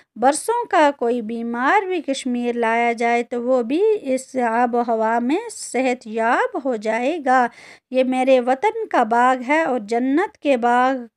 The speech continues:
को शर्मिंदा करने वाला है।"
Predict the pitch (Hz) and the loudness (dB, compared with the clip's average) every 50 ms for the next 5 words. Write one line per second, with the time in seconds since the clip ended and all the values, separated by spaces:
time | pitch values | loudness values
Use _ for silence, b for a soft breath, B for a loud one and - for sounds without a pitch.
0 | _ 254 262 269 302 381 440 427 B B B B B _ _ - 240 240 247 - | _ -4 -2 0 2 0 0 -2 B B B B B _ _ -8 -6 -6 -6 -4
1 | - 262 247 254 247 247 247 254 262 254 254 294 349 415 427 427 - 294 240 233 | 0 0 0 2 0 0 0 0 0 2 2 4 4 4 2 0 -2 -2 -2 -2
2 | 233 233 254 320 403 403 302 226 214 220 226 247 285 320 330 277 254 247 240 226 | -2 -2 -2 -2 -2 0 0 0 0 0 2 2 2 2 0 0 0 0 0 0
3 | 220 - _ | -2 -6 _